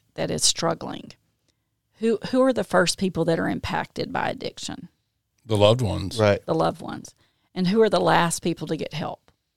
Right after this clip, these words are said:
Speaker 3: The addict.
Speaker 1: No.
Speaker 3: Oh,
Speaker 1: They're the
Speaker 3: the,
Speaker 1: first,
Speaker 3: the,
Speaker 1: they're
Speaker 3: the
Speaker 1: the first ones.
Speaker 3: Right, right, right, right,
Speaker 1: Who
Speaker 3: right,
Speaker 1: are the
Speaker 3: right.
Speaker 1: last people to get help in the family system?
Speaker 3: Yeah, that's right. That's right.
Speaker 1: And so that's what you have to remember that. So my mom was a,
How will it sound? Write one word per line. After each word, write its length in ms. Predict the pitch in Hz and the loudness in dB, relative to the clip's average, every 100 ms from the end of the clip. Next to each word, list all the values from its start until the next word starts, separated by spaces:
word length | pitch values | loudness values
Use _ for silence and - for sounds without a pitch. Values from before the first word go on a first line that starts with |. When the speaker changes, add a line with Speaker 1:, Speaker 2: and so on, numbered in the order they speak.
| _ _ _ _ _ - | _ _ _ _ _ -4
Speaker 3:
The 160 | 110 | 0
addict. 320 | 90 92 85 _ _ _ _ _ _ _ - | 0 -2 -6 _ _ _ _ _ _ _ -8
Speaker 1:
No. 280 | 180 175 - - | -6 -6 -8 4
Speaker 3:
Oh, 60 | 165 | 4
Speaker 1:
They're 80 | - | 4
the 60 | |
Speaker 3:
the, 60 | 233 | 2
Speaker 1:
first, 320 | 247 143 - | 2 2 2
Speaker 3:
the, 60 | 147 | 2
Speaker 1:
they're 120 | 202 | 2
Speaker 3:
the 60 | 240 | 2
Speaker 1:
the 60 | |
first 300 | - 254 262 | 2 2 2
ones. 240 | 214 190 123 | 0 0 4
Speaker 3:
Right, 240 | 135 143 | 6 4
right, 140 | 135 123 | 0 0
right, 180 | 127 | 2
right, 160 | 120 120 | 2 2
Speaker 1:
Who 80 | 117 | 4
Speaker 3:
right, 80 | 247 | 4
Speaker 1:
are 60 | |
the 60 | - | 4
Speaker 3:
right. 80 | 190 | 4
Speaker 1:
last 300 | 180 190 - | 4 2 0
people 240 | 196 180 180 | -4 -2 -2
to 80 | |
get 180 | 175 - | -2 -2
help 300 | 165 175 - | 0 0 0
in 80 | 165 | -2
the 80 | 170 | -4
family 320 | 170 180 - | -4 -4 -4
system? 320 | - - - | -6 -6 2
Speaker 3:
Yeah, 140 | 110 107 | 4 4
that's 240 | 101 - | 2 0
right. 240 | 98 92 87 | 2 2 0
That's 220 | 92 - | -6 -4
right. 260 | 92 92 - _ - | -2 -2 -6 _ -6
Speaker 1:
And 100 | 190 | -2
so 140 | 202 | 2
that's 340 | 202 214 - | 4 2 2
what 220 | 220 - 214 | -2 -2 0
you 160 | 175 | 0
have 280 | 170 180 170 | 0 0 -4
to 280 | - 170 160 - _ | -6 -6 -6 -12 _
remember 340 | - 160 165 - | -6 -4 -2 -2
that. 240 | - - | -2 -2
So 140 | - | 2
my 100 | 214 | 2
mom 320 | 208 240 277 240 | 4 4 4 2
was 180 | 190 | 2
a, 140 | - | 0